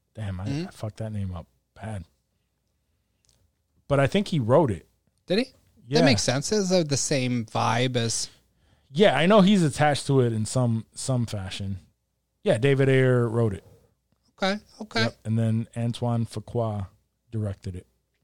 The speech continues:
Speaker 2: Good for him. Didn't he die?
Speaker 1: Who?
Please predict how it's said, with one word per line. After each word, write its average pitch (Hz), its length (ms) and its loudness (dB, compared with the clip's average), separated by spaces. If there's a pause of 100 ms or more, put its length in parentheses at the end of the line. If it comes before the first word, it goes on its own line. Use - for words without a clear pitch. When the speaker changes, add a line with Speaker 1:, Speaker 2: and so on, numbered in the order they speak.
(800)
Speaker 2:
Good - 160 -20
for - 180 -10
him. 104 240 -10 (400)
Didn't 185 140 -2
he 240 80 0
die? 120 380 -2 (1040)
Speaker 1:
Who? 110 220 -2